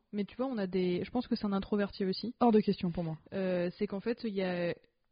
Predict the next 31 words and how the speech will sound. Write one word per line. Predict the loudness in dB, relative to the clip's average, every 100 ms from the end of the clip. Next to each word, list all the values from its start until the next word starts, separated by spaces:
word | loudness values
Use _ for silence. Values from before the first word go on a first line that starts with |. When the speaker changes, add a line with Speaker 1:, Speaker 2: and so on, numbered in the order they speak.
| _ _
Speaker 1:
en | 0
fait, | 0 2
lui, | 0 4 4
il | 2
a |
son | -2 -4
bureau | -4 -4
dans | -4
notre | -4 -6
chambre | -8 -8 _ _ -4
et | 0
moi, | 2 2
j'ai | 2
mon | 2 2
bureau | 0 0 0 -2 -4
dans | -4
notre | -4 -4
salon. | -6 -6 _ _ _ -10
Du | -8
coup, | -6
ce | -6
qui | -8
fait | -6
que, | -4 -4
en |
fait, | -4 -4 -4
c'est | -4
des | -2 -4
espaces | -4 -4 -4
aussi | -6 -4
délimités. | -2 0 0 -4